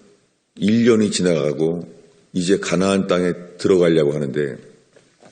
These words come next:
지금 이들은 매일 아침마다 만나를 먹어요. 새벽마다 만나를 먹는 것 자체가 기적이죠.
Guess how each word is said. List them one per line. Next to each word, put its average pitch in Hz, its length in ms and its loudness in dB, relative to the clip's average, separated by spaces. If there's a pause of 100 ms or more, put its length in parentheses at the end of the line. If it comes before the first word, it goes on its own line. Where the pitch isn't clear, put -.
(120)
지금 107 320 0
이들은 90 640 -2
매일 92 500 0
아침마다 85 680 -4
만나를 78 440 -2
먹어요. 60 440 -6 (1040)
새벽마다 127 760 0
만나를 98 540 2
먹는 82 320 -2
것 85 120 0
자체가 80 440 -6
기적이죠. 73 720 -4